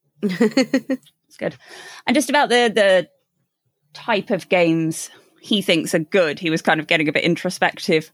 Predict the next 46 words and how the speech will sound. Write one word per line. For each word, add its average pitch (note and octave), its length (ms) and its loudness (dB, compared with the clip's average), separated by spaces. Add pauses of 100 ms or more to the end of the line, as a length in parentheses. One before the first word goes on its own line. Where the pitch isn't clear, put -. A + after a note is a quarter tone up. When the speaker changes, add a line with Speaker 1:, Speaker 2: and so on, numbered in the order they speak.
(160)
Speaker 2:
with C4 220 0
it. C#4+ 160 2 (320)
It's - 100 -10
just G#3+ 120 -4
like, G#3+ 140 2
well, A3+ 100 -2
the G3+ 80 0
point A3 320 0
is, C#3 180 -6
is F#3 100 -2
a - 40 -2
game G3 260 0
good F3 220 0
because F#3 220 -2
it - 120 -2
grips - 260 -2
you - 140 -6
for D3 120 -4
a D3 60 -2
week G3 240 -6
or A#2+ 140 -8
two? - 280 -8 (500)
I E3+ 140 0
can, F3 380 0
if F#3+ 80 -4
a E3 60 -8
game's E3+ 240 2
really D#3+ 300 -2
got - 160 -6
me D#3 100 2
by D3 140 -2
the C#3+ 100 -8
throat, D3+ 360 -4
sit - 220 -4
there F3 140 2
for F3+ 100 -4
an F3 80 2
afternoon F3 480 0
until F#3 260 -2
my E3+ 280 2
eyes E3+ 100 -4
are D#3+ 60 -8
like D#3 160 0
furry, F#3 420 0
hard-boiled D#3+ 600 0
eggs. D#3 340 -2